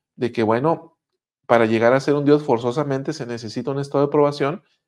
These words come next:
y por ende Jesucristo, si ya era un Dios, tuvo que haber tenido un estado de probación previo.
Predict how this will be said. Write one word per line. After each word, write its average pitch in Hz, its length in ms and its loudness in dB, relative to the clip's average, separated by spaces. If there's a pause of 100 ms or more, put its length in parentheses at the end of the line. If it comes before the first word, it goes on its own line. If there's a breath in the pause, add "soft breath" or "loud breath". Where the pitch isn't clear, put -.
(100)
y 143 120 4
por 120 200 0
ende 156 300 -2
Jesucristo, 123 840 -6
si 113 160 -6
ya 110 120 0
era 127 120 -2
un 156 80 -2
Dios, 160 280 0 (280 soft breath)
tuvo 143 240 4
que 143 80 -2
haber 123 200 0
tenido 127 260 -6
un 123 80 -8
estado 120 240 -2
de 117 80 -4
probación 110 440 -4
previo. - 340 -4